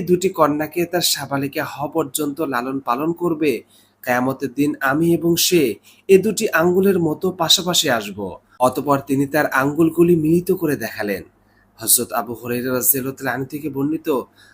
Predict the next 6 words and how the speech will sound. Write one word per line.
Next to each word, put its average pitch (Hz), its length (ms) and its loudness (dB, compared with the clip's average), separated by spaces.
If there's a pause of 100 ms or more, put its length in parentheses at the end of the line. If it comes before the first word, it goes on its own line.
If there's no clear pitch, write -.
রাসূল 185 280 0
সাল্লাল্লাহু 185 500 0
আলাইহি 190 200 0
সাল্লাম 190 300 0
বলেন, 151 340 2 (440)
"যার 202 240 6